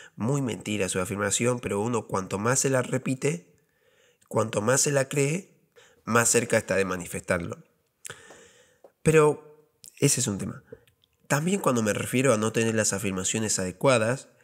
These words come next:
es que hay gente que, por ejemplo, repite afirmaciones como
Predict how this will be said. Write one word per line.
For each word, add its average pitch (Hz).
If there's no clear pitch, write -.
es 123
que 123
hay 135
gente 147
que, 120
por 107
ejemplo, 123
repite 110
afirmaciones 107
como 92